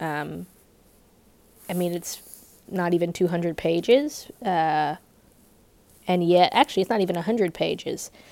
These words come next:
Um, but you could go back and read a lesson and just kind of sit there with the thought, um, for some time. So, something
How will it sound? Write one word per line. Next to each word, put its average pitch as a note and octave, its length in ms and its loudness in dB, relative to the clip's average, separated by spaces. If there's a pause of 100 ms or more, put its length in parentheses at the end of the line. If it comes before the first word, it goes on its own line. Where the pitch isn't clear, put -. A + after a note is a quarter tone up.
(360)
Um, F#3+ 240 4
but F3+ 140 2
you G#3+ 220 4
could G3 220 0
go F3+ 140 10
back F3 400 4
and E3 160 2
read E3+ 260 6
a E3 80 4
lesson E3 520 0
and E3 120 -6
just E3+ 160 -4
kind E3+ 180 -2
of D#3+ 100 -6 (200)
sit - 340 0
there F3+ 180 2
with E3+ 340 -2
the E3+ 80 -2
thought, - 480 -2 (580)
um, D#3 460 -4 (640)
for F#3 100 -4
some E3+ 220 -2
time. - 340 -8 (400)
So, - 240 -6 (1500)
something F#3+ 480 4